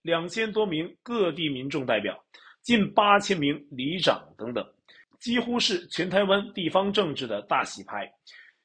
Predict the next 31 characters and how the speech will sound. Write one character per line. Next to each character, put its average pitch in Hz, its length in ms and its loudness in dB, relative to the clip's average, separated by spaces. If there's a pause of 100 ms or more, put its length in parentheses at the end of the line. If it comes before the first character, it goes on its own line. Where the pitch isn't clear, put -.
(180)
又 247 100 2
因 269 80 6
为 247 200 6
两 170 260 -2
岸 214 160 -2
的 196 60 -8
议 202 100 -8
题 165 140 -10
升 202 180 -4
温 202 120 -2
呢， 139 260 -4
所 202 160 -2
以 233 40 -4 (140)
本 104 240 -2
次 208 220 -6
的 147 180 0
九 107 160 -8
合 110 80 -10
一 180 160 -4
选 170 320 -2
举 110 160 -8
的 107 100 -6
结 123 200 2
果 120 200 -4
呢， 101 100 -10
就 143 120 0
更 208 340 4
受 123 160 0
人 104 140 -8
关 135 200 2
注。 139 140 -4